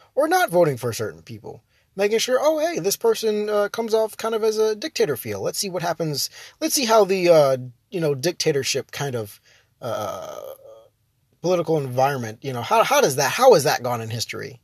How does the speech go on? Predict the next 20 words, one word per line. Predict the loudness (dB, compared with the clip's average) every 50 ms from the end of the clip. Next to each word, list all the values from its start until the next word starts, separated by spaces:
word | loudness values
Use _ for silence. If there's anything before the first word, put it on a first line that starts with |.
| _ _ _ _ _ _ _ _ _ _
How | -4 0 4 4 4
has | 4 4
that | 4 2 2 0 -2
gone? | -6 -8 -8 -8 -12 -14 -18 -20 -20 _ _ _ _ _ _ _ _ _ _ _ _ _ 2
Oh. | 4 6 6 6 6 4 2 -2 -10 -18 _ _ _ _ _ _ _ _ _ _ _ _ _ _ _ _ _
And | -12 -8 -4
you'll | -4 -2
be | -2 0 2
like, | 4 4 2 4 4
"Oh, | 4 6 6 4 2 -2 -8 -10 -4
oh, | 0 2 2 2 2 0 -6 -8 -8
oh, | -6 -6 -6 -6 -8 -10 -12
oh, | -8 -4 -2 0 2 0 0 -2 -6 -10 -10
oh, | -4 -2 0 0 0 -2 -6 -10 -14 -20 _ -14 -6
oh, | -2 0 0 0 0 0
well, | -2 -2 -2
that's | -2 -2 -4 -4 -6
interesting." | -8 -8 -8 -10 -10 -8 -8 -8 -8 -10 -14 _ _ _ _ _ _ _ _ _ _ _ _ _ _ _ _
You | 0 2 4
know? | 4 4 2 0 -4